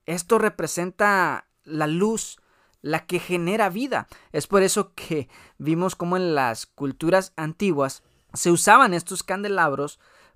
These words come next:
porque ellos pensaban que la luz que emitían, esa energía que emitía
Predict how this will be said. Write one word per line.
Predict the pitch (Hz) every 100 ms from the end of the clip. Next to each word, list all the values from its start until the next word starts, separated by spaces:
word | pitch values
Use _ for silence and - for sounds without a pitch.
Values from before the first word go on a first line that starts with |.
| _
porque | - 180 175 180
ellos | 180 214 -
pensaban | 202 156 - 214 202 165
que | 151 165 156 151 -
la | 165 156 156
luz | 147 165 262 294 -
que | - 165 147 135 131 -
emitían, | 165 156 - 233 220 156 139
esa | 160 170 233
energía | 202 156 139 - 247 262 190
que | 160
emitía | 147 - 190 147 117